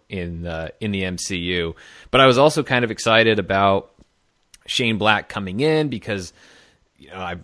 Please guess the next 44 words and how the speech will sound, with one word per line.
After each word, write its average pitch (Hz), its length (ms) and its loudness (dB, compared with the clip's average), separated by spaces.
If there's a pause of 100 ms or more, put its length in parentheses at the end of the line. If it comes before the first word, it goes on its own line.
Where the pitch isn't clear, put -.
I 95 100 -10
had 92 120 -8
loved 104 340 0
Shane 107 400 -6
Black. 107 340 0
I 107 40 -10
mean, 90 140 -8
obviously 87 320 -10
writing 101 500 -4
Lethal 101 260 -4
Weapon, 117 460 2
but, 92 200 -2
I 98 60 -6
mean, 104 160 -4
he 110 220 -2
had 98 100 -4
just 110 320 -2
worked 110 220 -2
with 104 100 -8
Downey 104 280 0
not 95 260 -2
that 87 160 -4
long 113 220 -4
ago 120 260 -2
before 98 460 -6
Downey 95 320 -8
came 98 280 -10
into 104 140 -6
the 98 140 -6
M 95 100 -8
C - 160 -10
U 95 80 -6
for - 120 -10
Iron 113 260 -4
Man 113 200 -2
with 90 200 -6
Kiss - 220 -6
Kiss 98 220 -6
Bang 85 300 -10
Bang, 127 340 0
which 90 160 -6
Shane 90 280 -10
Black 85 280 -8
directed. 135 640 -2